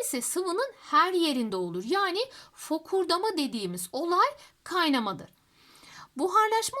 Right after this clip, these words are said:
olayında sıvının sıcaklığı değişebilir. Yani sıvının sıcaklığında artış gözlemleyebiliriz. Kaynama olayında ise arkadaşlar hal değişimi bitene kadar yani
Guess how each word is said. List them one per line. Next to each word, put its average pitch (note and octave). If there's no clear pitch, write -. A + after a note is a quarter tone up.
olayında E4+
sıvının A4
sıcaklığı F4
değişebilir. D4
Yani D#4
sıvının F#4+
sıcaklığında B3+
artış D4
gözlemleyebiliriz. C4
Kaynama G4+
olayında G4
ise F4+
arkadaşlar B3
hal A#4
değişimi F#4+
bitene E4
kadar G3+
yani D#4+